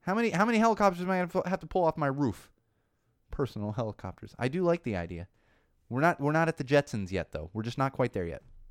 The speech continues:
Uh, Mattel, they are coming out with a new little robot toy thing. And this one, really, this isn't even super groundbreaking or anything else,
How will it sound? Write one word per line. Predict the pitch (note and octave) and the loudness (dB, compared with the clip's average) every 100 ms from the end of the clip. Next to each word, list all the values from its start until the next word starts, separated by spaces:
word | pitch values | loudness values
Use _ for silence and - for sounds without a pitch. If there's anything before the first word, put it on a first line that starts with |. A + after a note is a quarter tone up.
| - - - - - - - | -20 -20 -20 -20 -20 -18 -2
Uh, | C3 A2+ F#2+ - - - D3+ | 2 4 2 -8 -20 -6 -2
Mattel, | D3+ F3+ D#3 G#2 _ _ - G2+ | 6 8 8 4 _ _ -14 -6
they | A#2 C3 A#2 - | -2 -2 -4 -6
are | A2+ | -4
coming | F3 E3 | 0 2
out | D3+ D3 | 4 4
with | C3 B2+ | 4 2
a | |
new | D#3+ E3+ | 4 6
little | C#3 F3+ C#3+ G2+ | 6 6 4 2
robot | D3 F3+ E3 D3 - - | 6 6 8 6 4 6
toy | G3 F#3+ D#3+ A#2 - | 8 8 6 2 -6
thing. | - G#3+ F#3+ A#2+ - _ _ _ _ - C3 - | 2 4 4 2 -6 _ _ _ _ -2 0 4
And | E3+ C#3 C3 A#2+ | 6 6 0 4
this | D#3 - | 4 4
one, | F3 E3 C#3+ _ _ _ _ - | 2 2 -2 _ _ _ _ 6
really, | A3+ G3+ E3 | 8 10 8
this | C#3+ D3 | 6 4
isn't | A#2 A#2 | 2 2
even | A2 G2 | -2 -4
super | F#2 - G#2+ G#2 | -6 -2 -2 -2
groundbreaking | F#2 G#2 G2 F#2+ E2+ G2+ G2 - F#2 | -4 -2 -2 -4 -4 -2 -2 -4 -2
or | F#2 | 2
anything | D3 F3 - A#2+ A2+ | 4 4 2 0 0
else, | G2+ G2 - - | 0 -2 -4 -14